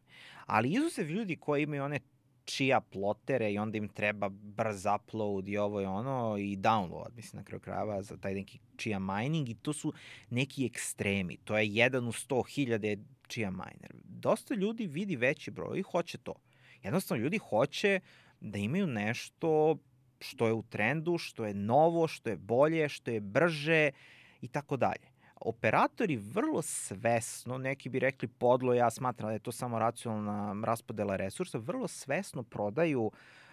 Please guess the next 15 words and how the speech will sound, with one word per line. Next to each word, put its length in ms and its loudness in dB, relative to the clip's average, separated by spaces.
a, 320 2
pakete 580 -2
interneta 680 -6
i 40 -6
fiksnog 400 -8
interneta 400 -6
sa 160 -6
ogromnim 460 0
takozvanim 580 -4
overselling 640 -2
ratio. 540 -4
Znači, 240 -12
to 100 -2
je 60 0
koliko 580 0